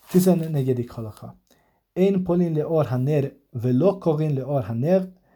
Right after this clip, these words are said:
ve afilu gavu a shtei kumot. Tehát a ruháinkat nem ellenőrizhetjük a gyertyának a fényénél, hogy esetleg van-e rajta valami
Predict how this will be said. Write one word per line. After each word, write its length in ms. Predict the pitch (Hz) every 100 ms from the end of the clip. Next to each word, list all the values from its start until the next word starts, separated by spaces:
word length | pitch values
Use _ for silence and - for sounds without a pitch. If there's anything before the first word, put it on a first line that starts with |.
| _ -
ve 120 | 120
afilu 560 | 127 185 196 233 202 165
gavu 280 | 147 147 170
a 100 | 131
shtei 260 | - 135
kumot. 400 | - 127 101 - _ _ _ - _ _ _ _ -
Tehát 340 | 185 123 98 - - _ -
a 160 | 131
ruháinkat 720 | 180 190 202 165 139 120 - 160
nem 220 | 190 220
ellenőrizhetjük 1000 | - 175 170 151 135 123 123 123 - 127
a 40 | 123
gyertyának 580 | 135 147 143 123 117
a 40 | 127
fényénél, 520 | - 156 139 120 107
hogy 160 | 113 117
esetleg 400 | - 120 117 113
van-e 300 | 151 135 120
rajta 320 | 113 - 104
valami 560 | 123 117 107 104 104